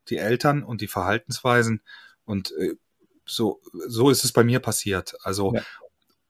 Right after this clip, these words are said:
Speaker 1: oder ich weiß gar nicht mal, ob's idealisieren ist. Es ist, äh, es gibt keine andere Option. Also so wie
Speaker 2: Genau.
Speaker 1: ich meine Eltern erlebe, das ist die Wahrheit, so gehört sich, so lebt man,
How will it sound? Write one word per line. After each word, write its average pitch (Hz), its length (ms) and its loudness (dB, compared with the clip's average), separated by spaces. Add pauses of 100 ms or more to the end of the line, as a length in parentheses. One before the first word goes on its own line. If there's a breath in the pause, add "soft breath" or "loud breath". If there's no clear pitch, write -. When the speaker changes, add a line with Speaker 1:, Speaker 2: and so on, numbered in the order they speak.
Speaker 1:
oder 131 300 -2 (160)
ich - 120 -6
weiß 139 180 4
gar 151 100 4
nicht 127 100 2
mal, 120 80 2
ob's - 320 -6 (220)
idealisieren 127 920 2
ist. 165 200 2
Es 110 140 -8
ist, 123 220 -4
äh, 110 360 0
es 117 100 -4
gibt - 160 -4
keine 120 220 2
andere 110 260 0
Option. 123 640 0
Also 101 560 -2
so 117 180 2
wie 135 60 8
Speaker 2:
Genau. 135 220 10
Speaker 1:
ich - 60 10
meine 110 120 2
Eltern 123 300 4
erlebe, 127 440 6
das 123 280 4
ist - 160 -6
die 107 140 -4
Wahrheit, 139 500 6
so 131 240 4
gehört 117 400 4
sich, 151 240 -2
so 117 120 0
lebt 110 320 2
man, 139 300 2